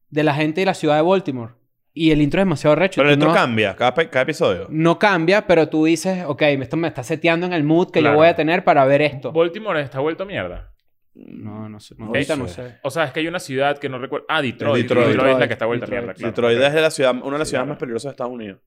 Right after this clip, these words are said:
Speaker 1: Y, y yo conozco
Speaker 2: Y
Speaker 1: a
Speaker 2: más
Speaker 1: alguien,
Speaker 2: pobre.
Speaker 1: yo conozco a alguien
Speaker 3: Turnstile es de Baltimore.
Speaker 1: yo conozco a alguien que fue a, a Detroit y preguntó como que, "Bueno, aquí qué hay, qué hay para hacer, además de lo que fueron a hacer, que fue un juego de béisbol". Y yo, "No, el aeropuerto. Hice aquí".
Speaker 3: Qué bola.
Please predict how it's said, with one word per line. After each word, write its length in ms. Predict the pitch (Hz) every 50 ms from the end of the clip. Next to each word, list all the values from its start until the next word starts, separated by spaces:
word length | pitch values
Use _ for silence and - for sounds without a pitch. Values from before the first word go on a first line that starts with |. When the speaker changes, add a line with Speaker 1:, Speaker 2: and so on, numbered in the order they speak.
| _ _ _
Speaker 1:
Y, 440 | - 147 135 135 135 143 147 147 131
y 20 |
yo 100 | 127 131
conozco 240 | 117 135 135 127 -
Speaker 2:
Y 40 | 156
Speaker 1:
a 20 |
Speaker 2:
más 60 | 131 113
Speaker 1:
alguien, 60 | 156
Speaker 2:
pobre. 140 | 139 127 113 101
Speaker 1:
yo 40 |
conozco 180 | - 147 160 185
a 40 | 202
alguien 120 | - 165 165
Speaker 3:
Turnstile 220 | 147 135 131 135
es 80 | 131 147
de 120 | 156 147
Baltimore. 480 | 135 147 147 135 113 107 107 101 98 98 _ _
Speaker 1:
yo 160 | _ 127 139 131
conozco 260 | 143 143 147 139 170
a 40 | 160
alguien 140 | 160 160
que 80 | 156 147
fue 180 | - - 135 135
a, 480 | 135 143 151 151 143 131 - 143 131 127
a 60 | 127
Detroit 460 | 127 131 127 - 147 151 156 160 156 -
y 300 | 143 135 131 131 127 123
preguntó 420 | - 131 131 127 123 120 131 123
como 220 | 120 135 139 143 123
que, 260 | 135 123 120 120 120
"Bueno, 220 | 131 165 190 185
aquí 240 | 147 - 156 147 147
qué 100 | - 175
hay, 240 | 175 175 180 180 160
qué 120 | - 147
hay 60 | 151
para 180 | 156 170 170 156
hacer, 200 | - - 185 175
además 320 | 151 143 135 135 135 135
de 220 | 151 156 165 160 147
lo 120 | 139 123
que 280 | - 131 123 127 127 120
fueron 220 | - 135 135 143
a 20 | 151
hacer, 180 | - 165 160
que 60 | 143
fue 100 | 127 135
un 60 | 131 139
juego 140 | 147 147 147
de 60 | 147
béisbol". 280 | 147 135 123 123 - - _ _ - _ _ _
Y 40 | -
yo, 100 | 123 123
"No, 160 | 123 131 151
el 80 | 180 175
aeropuerto. 500 | 147 131 117 123 143 165 196 - 190 - _ _ _ _ _ _ _ _ _ _ _ _ _ _
Hice 300 | _ 120 131 - 165 170
aquí". 220 | 180 170 - 151 175
Speaker 3:
Qué 160 | - - -
bola. 200 | 104 98 95 90